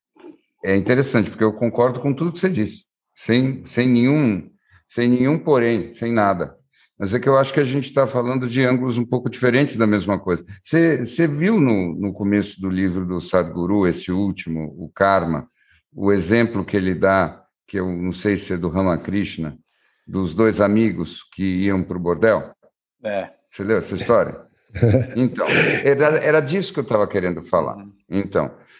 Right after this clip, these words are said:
Speaker 1: então, o que que ele descreve lá? Dois amigos que vão juntos pra um bordel, mas aí, antes de chegar, um deles diz, "Não, não, não, isso é muito,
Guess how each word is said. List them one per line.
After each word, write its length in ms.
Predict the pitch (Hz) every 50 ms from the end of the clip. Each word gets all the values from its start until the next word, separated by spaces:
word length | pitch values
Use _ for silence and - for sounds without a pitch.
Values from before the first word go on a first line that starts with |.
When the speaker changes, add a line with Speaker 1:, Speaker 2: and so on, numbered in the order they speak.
| _ -
Speaker 1:
então, 500 | - 104 101 - 135 147 151 139 113 101
o 60 | 104 98
que 160 | - 147 143
que 100 | 143 156
ele 340 | 151 143 135 127 117 110 101
descreve 540 | 87 98 107 - - 113 104 101 98 92
lá? 160 | 92 87 80 78
Dois 300 | 80 101 107 104 82 107
amigos 640 | 107 104 107 113 120 127 135 135 156 170 170 - -
que 140 | - 131 127
vão 520 | 107 98 101 101 98 98 101 98 98 92 - -
juntos 400 | 78 78 90 98 98 92 - -
pra 140 | - 95 101
um 60 | 107
bordel, 580 | 101 113 113 90 95 110 110 113 131 135 - - - _ _ _ _ _ _ _
mas 380 | - 104 113 113 110 - - -
aí, 340 | 67 82 110 117 127 143 143
antes 300 | 139 147 175 - - 127
de 100 | 117 120
chegar, 600 | - - 135 127 120 117 113 113 120 135 - - _ _ _ _ _ _ _ _ _ _ _ _ _ _ _ -
um 140 | 123 131 131
deles 340 | 123 131 139 139 135 117
diz, 160 | 120 131 117 120
"Não, 440 | 131 135 135 131 107 87 78 - -
não, 260 | 107 120 123 120 117
não, 320 | 104 98 107 117 113 104 95
isso 260 | 107 123 120 - 135
é 40 | 123
muito, 520 | 117 113 120 123 120 120 113 95 92 -